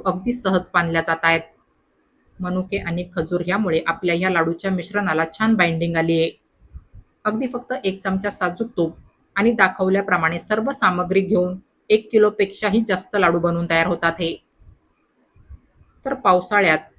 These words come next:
तुमच्या संपूर्ण कुटुंबाची रोगप्रतिकार शक्ती वाढवण्यासाठी तुम्ही हे लाडू नक्की बनवून ठेवा. घातलेले सगळे जिन्नस छान भाजून घेतल्याने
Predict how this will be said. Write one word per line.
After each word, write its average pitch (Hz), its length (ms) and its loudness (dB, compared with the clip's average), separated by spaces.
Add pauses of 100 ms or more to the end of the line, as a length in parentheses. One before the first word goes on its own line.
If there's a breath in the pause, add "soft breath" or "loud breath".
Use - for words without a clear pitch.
(280)
तुमच्या 220 280 2
संपूर्ण 226 580 2
कुटुंबाची 180 640 -2
रोगप्रतिकार 185 640 0
शक्ती - 300 -6
वाढवण्यासाठी 175 800 0 (400)
तुम्ही 240 200 8
हे 240 160 4
लाडू 160 240 4
नक्की 185 300 -2
बनवून 170 340 -2
ठेवा. 170 320 4 (1800)
घातलेले 180 480 -2
सगळे 180 420 0
जिन्नस 170 440 -2
छान 196 280 -2
भाजून 185 340 0
घेतल्याने 185 500 0